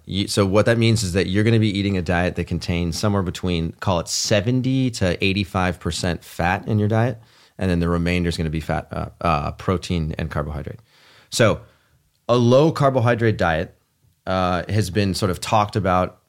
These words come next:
you know, for thirty, forty, fifty years at this point.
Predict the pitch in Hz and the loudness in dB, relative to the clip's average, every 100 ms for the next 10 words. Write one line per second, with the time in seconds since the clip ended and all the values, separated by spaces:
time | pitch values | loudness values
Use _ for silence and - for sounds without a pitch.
0 | _ 92 87 82 - 82 - 101 87 87 | _ -6 -4 -4 -6 -6 -2 -2 -2 -2
1 | 87 78 80 - 80 80 76 78 76 - | -4 -4 -6 -6 -8 -8 -8 -10 -12 -10
2 | 76 | -12